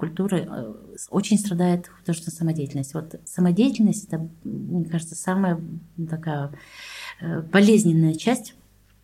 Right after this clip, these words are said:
нашей остановки в работе. У нас, э, болеют участники самодеятельности, это не профессионалы, они не ходят на работу, они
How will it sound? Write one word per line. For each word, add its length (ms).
нашей 280
остановки 480
в 120
работе. 500
У 60
нас, 380
э, 260
болеют 640
участники 760
самодеятельности, 680
это 180
не 140
профессионалы, 640
они 220
не 100
ходят 300
на 80
работу, 380
они 220